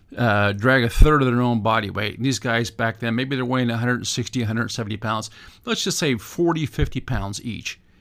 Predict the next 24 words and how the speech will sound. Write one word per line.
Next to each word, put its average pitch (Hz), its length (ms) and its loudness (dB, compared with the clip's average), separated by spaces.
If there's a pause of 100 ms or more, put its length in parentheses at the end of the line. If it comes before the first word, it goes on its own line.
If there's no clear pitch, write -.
(600)
You're 151 80 -6
talking 202 320 -2
about, 123 400 -2 (600)
uh, 104 220 -4 (240)
two 208 140 0
thousand 160 420 0
people 151 400 6
to 104 80 -6
drag 123 340 -2
one 104 160 -6
of 90 80 -10
these 92 240 -8
things. 87 440 -12 (300)
Two 214 120 -2
thousand 180 380 0
people 117 360 -2
in 104 220 0
an 123 140 2
area 160 360 0
where, 123 220 0 (160)
from 123 180 0
what 127 140 0
I've 156 220 0
read, 113 260 0